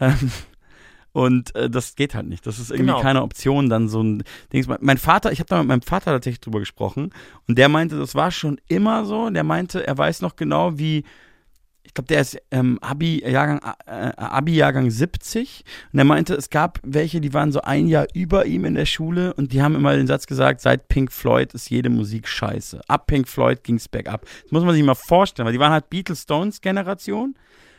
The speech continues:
Speaker 1: Und dann war so, gibt's die neue Ära so und war so, „Ja, Pink Floyd ist schon scheiße.“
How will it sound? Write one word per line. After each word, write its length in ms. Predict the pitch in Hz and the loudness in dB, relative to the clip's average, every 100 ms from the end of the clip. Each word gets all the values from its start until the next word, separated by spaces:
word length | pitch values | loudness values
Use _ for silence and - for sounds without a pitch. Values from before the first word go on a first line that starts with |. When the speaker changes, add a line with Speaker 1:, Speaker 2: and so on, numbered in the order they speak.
| _ - | _ -2
Speaker 1:
Und 180 | 156 160 | 2 4
dann 200 | 175 185 | 4 2
war 120 | 180 | 0
so, 200 | 165 160 | 0 -2
gibt's 320 | - 160 - | -2 -8 -8
die 100 | 165 | -6
neue 400 | 147 151 185 185 | -4 -2 -2 -4
Ära 360 | 151 185 185 202 | -4 -4 -2 -2
so 140 | 185 | -2
und 120 | 196 | -4
war 140 | 170 151 | -2 -2
so, 100 | 139 | -2
„Ja, 160 | 127 | -2
Pink 220 | 123 139 135 | -2 -4 -2
Floyd 200 | 117 113 | -2 -2
ist 100 | - | -8
schon 180 | 104 | -10
scheiße.“ 460 | - 101 92 90 | -8 -8 -10 -12